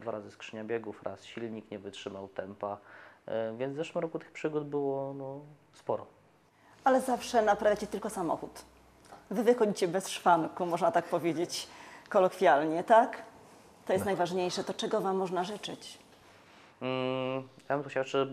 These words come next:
Speaker 1: z-, korzystając z okazji, podziękować, e, ludziom, którzy gdzieś wspierają moje jeżdżenie, bo mowa tutaj o finansach. E,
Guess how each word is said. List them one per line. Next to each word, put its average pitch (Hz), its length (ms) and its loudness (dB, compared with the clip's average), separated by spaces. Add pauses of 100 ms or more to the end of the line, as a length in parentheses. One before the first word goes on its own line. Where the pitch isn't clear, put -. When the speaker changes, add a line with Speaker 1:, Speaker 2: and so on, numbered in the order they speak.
Speaker 1:
z-, 123 260 -4
korzystając 123 440 -2
z 120 40 -4
okazji, 120 420 -2
podziękować, 117 800 0
e, 110 300 -2
ludziom, 113 400 -4
którzy 117 280 -6
gdzieś 113 360 -12
wspierają 131 480 6
moje 107 280 -2
jeżdżenie, 107 580 -4 (280)
bo 101 80 -8
mowa 101 220 -6
tutaj 98 160 -10
o - 20 -10
finansach. 104 600 -6 (480)
E, 107 500 0